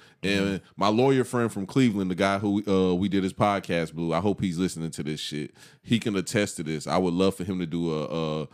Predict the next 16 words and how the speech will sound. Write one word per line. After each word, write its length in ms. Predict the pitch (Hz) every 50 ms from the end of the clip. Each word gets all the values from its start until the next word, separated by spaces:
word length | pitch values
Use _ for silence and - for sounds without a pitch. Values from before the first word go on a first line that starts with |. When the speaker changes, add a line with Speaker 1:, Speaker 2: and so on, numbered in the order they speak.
| - - - _ -
Speaker 1:
a 100 | - 73
podcast 560 | - 92 85 82 85 - - 78 76 - -
about 240 | 71 69 73 69 62
this. 280 | 69 69 71 - - - _ _ _ _ _ - 90
Speaker 2:
Mm-hmm. 220 | 90 90 87 90 95 - - _ - 90
Speaker 1:
Bro, 360 | 101 107 101 90 78 69 - _ _ - - - -
they 120 | - 107 135
presented 520 | - - 175 127 110 143 156 147 135 113
a 80 | 98 85
case, 680 | - - - 147 135 123 95 - - - - - - _ _ _ _ _ -
and 120 | 98 95 -
all 240 | 98 117 135 143 143
their 240 | 131 127 127 113 - - -
evidence 500 | 123 147 151 156 160 156 151 139 - -
and 220 | - 104 98 92
witnesses 800 | 107 151 - - 180 190 - 196 196 214 214 - - - -